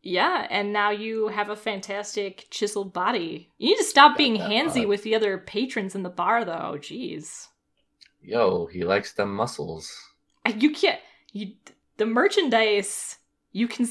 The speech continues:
Speaker 1: you can see, but you can't touch.
Speaker 2: He es-, he especially likes Flower's muscles. He is fascinated by, like, the tail muscles.
Speaker 1: Yeah, we've gotten that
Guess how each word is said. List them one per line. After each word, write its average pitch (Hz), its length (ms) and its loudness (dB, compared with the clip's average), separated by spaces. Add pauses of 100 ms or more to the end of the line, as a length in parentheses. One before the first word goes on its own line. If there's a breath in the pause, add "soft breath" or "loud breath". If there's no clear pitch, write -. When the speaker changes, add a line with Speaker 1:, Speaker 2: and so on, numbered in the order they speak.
(100)
Speaker 1:
you 233 120 0
can 233 160 -2
see, 247 320 0
but - 140 -6
you 156 100 -8
can't - 280 -10
touch. - 600 -8 (520)
Speaker 2:
He 101 100 2
es-, 98 160 0
he 107 140 0
especially 104 540 2
likes 87 500 -2
Flower's 85 540 -2
muscles. - 680 -10
He 87 520 -4
is - 160 -6
fascinated - 680 -2
by, 62 140 -2
like, 69 340 -2
the 71 80 -8
tail 67 320 -6
muscles. - 440 -8
Speaker 1:
Yeah, 185 180 2
we've 240 200 0
gotten 208 320 4
that 190 300 0